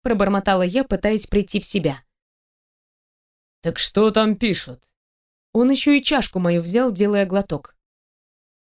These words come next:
«Подозревают, что именно вы причастны к смерти королевской семьи.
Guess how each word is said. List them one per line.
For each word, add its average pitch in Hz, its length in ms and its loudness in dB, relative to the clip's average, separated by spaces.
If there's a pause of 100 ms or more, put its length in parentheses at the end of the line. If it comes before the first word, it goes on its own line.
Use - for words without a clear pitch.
(180)
«Подозревают, 277 680 0
что - 180 -2
именно 262 500 2
вы 254 180 0
причастны 208 580 -2
к - 40 -6
смерти 226 420 0
королевской 214 560 -2
семьи. 180 520 -2